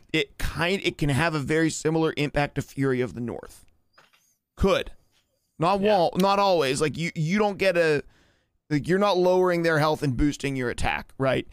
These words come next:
Speaker 1: It, it is very similar to Fury of the North in terms of survival, right? It's,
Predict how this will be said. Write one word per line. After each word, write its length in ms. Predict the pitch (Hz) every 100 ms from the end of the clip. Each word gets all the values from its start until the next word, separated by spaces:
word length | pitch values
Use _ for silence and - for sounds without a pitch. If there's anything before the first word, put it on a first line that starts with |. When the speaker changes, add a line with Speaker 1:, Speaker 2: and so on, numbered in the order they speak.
| - -
Speaker 1:
It, 180 | 156 165 -
it 160 | 156
is 240 | - 139 -
very 280 | 156 185
similar 300 | 190 190 190
to 60 | 170
Fury 340 | - 165 165
of 60 | 156
the 80 | 147
North 220 | 147 143
in 80 | 143
terms 300 | 127 143 139
of 100 | 135
survival, 1040 | - - - 139 113 131 98 - 87 - -
right? 280 | 139 135 -
It's, 340 | 135 127 -